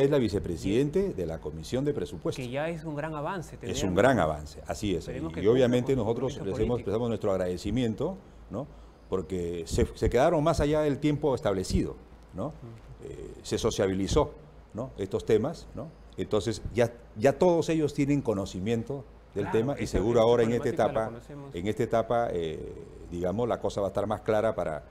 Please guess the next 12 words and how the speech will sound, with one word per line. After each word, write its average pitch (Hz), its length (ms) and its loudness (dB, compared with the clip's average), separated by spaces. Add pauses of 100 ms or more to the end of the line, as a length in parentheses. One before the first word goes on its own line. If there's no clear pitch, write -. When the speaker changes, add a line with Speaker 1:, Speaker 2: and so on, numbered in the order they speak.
(400)
Speaker 1:
para 78 460 -4 (420)
encontrar 117 380 4
los 139 160 4
puntos 143 320 2
medios 123 240 4
de 92 80 2
la 92 100 -2
solución 90 400 -4
a 80 60 -4
este 78 120 -10
problema. - 300 -14 (220)
Speaker 2:
Ok. 139 160 -10